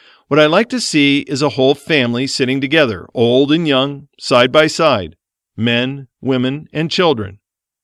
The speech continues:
serving God according to their households. But there are some who say that it is useless to urge children to attend means of grace because they cannot understand them. I would not have you listen to such reasoning.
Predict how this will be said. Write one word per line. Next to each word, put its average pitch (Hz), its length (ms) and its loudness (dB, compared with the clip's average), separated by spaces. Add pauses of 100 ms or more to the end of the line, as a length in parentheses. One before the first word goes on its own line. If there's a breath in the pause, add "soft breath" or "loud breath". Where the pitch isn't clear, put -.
serving 143 480 -2
God 131 460 0
according 110 460 -4
to 117 80 -6
their 127 200 0
households. 117 600 -4 (1800)
But 190 120 -2
there 220 120 4
are 202 100 2
some 175 220 -2
who 131 140 0
say 131 360 0
that 123 160 -2
it 139 140 -2
is 143 240 -2
useless 127 540 -4
to 127 160 -4
urge 143 320 -2
children 131 540 -4
to 120 200 -2
attend 117 460 -4
means 117 260 -4
of 101 140 -8
grace 113 420 -6 (320)
because 127 280 -2
they 151 140 0
cannot 135 420 -2
understand 139 640 -2
them. - 160 -18 (1200)
I 214 80 -4
would 214 140 0
not 165 200 0
have 139 160 0
you 120 80 -2
listen 135 320 -2
to 104 100 -6
such 104 280 -6
reasoning. 143 400 -4